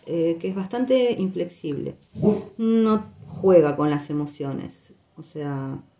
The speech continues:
evidentemente, al estar invertida, está en contra. Eh, que es una persona que no es fácil de llevar. Eh, no la tiene fácil con esta persona.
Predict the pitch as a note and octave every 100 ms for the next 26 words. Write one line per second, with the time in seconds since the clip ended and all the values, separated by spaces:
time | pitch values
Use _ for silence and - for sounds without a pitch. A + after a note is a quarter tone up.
0 | _ E3+ G3 A3+ A3+ A#3+ B3+ C4 B3 D3
1 | D3 - F3 F3+ F3 G#3 G#3+ G3+ - F3
2 | - G#3 C4 A#3+ A#3 A#3+ A#3 _ _ _
3 | _ _ _ _ _ - G#3 G#3 G3+ G3
4 | G3+ F#3+ F#3+ A#3 B3+ A#3 G#3 G3 F#3+ F#3
5 | F#3 G#3+ G3 G3+ G3+ F#3+ F#3+ G#3 G#3+ -
6 | - A3+ A3+ G#3 F#3+ F#3+ F3+ G3 - _
7 | _ _ _ _ _ _ E3 D#3 D3 C#3
8 | C#3+ C3+ C#3 - _ _ _ _ _ _
9 | _ - F3+ G3+ F#3 - A3 F#3 F#3 A#3+
10 | A3+ F3 E3+ E3 E3 D#3+ E3+ - A3 F#3+
11 | F#3